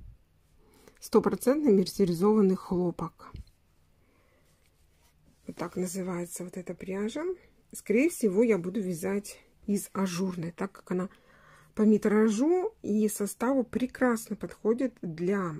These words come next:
кофточки под номером два. Есть у меня еще вот такая пряжа, тоже от Пехорки, крапивная. Две упаковки.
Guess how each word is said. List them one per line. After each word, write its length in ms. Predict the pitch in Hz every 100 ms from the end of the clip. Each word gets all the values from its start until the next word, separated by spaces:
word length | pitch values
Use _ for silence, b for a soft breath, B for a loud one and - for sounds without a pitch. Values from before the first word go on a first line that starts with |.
| 196
кофточки 600 | - 220 339 302 - -
под 180 | - 170
номером 480 | 170 185 190 180 170
два. 320 | 156 151 156 - _ _ _ _ _ _ b b b b b b b b _ -
Есть 480 | 190 285 320 - -
у 80 |
меня 320 | 220 220 208 208
еще 240 | 202 202
вот 120 | 202
такая 380 | 220 - 311 349
пряжа, 600 | 277 220 196 185 160 208 - -
тоже 280 | 202 196
от 100 | 185
Пехорки, 640 | - 202 - 226 302 - 208
крапивная. 920 | - 196 185 - 185 185 196 226 277 330 B B _ _ _ _
Две 520 | - - 190 175 190 240
упаковки. 1040 | 214 196 - - 208 254 - 294 302 320